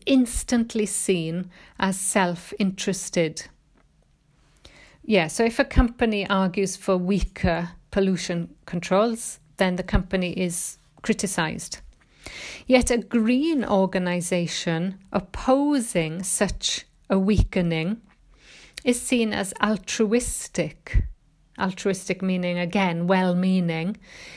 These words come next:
even if an impartial view of the controls in question might suggest that they are doing more harm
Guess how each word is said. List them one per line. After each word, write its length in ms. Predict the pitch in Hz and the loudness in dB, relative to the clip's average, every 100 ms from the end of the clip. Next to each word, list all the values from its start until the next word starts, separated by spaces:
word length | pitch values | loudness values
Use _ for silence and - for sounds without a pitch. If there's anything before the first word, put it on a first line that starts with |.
| - | -10
even 540 | - 269 320 370 269 208 | 2 4 4 2 0 0
if 400 | 165 175 - - | 0 -4 -8 -6
an 220 | 202 202 - | -2 -2 2
impartial 1080 | 226 247 269 269 - 208 180 - - 180 170 | 4 4 4 0 0 2 2 -2 -2 0 -2
view 500 | - 190 170 185 185 | 0 2 2 0 -4
of 160 | 202 175 | -4 -4
the 80 | 196 | -4
controls 920 | - 190 - 220 208 254 285 - - | -2 -4 0 2 2 0 -2 -8 -8
in 180 | - 208 | -4 -4
question 640 | 196 214 190 - 180 175 | -2 0 0 -2 -4 -2
might 540 | 180 185 196 262 - - | -2 2 4 4 0 -4
suggest 640 | - 202 185 170 143 - | -4 -2 -2 -4 -4 -4
that 200 | 214 202 | -4 -2
they 360 | 190 185 196 202 | 0 2 2 0
are 140 | 196 | -2
doing 560 | 190 - 180 170 170 180 185 | -2 -2 0 0 0 -2 0
more 260 | 190 220 | 2 2
harm 600 | 226 - 165 156 160 170 | -2 0 0 2 0 0